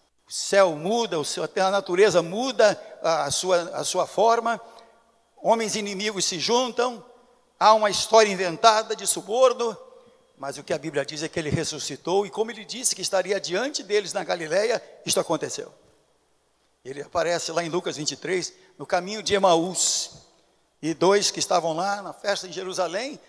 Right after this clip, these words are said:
conversavam, né? E escandalizados, decepcionados, porque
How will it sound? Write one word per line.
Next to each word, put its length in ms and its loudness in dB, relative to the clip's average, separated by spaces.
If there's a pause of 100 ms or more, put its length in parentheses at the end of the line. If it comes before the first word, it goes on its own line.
(180)
conversavam, 680 2
né? 200 -4 (240)
E 120 -2
escandalizados, 960 -2
decepcionados, 800 -6
porque 320 -4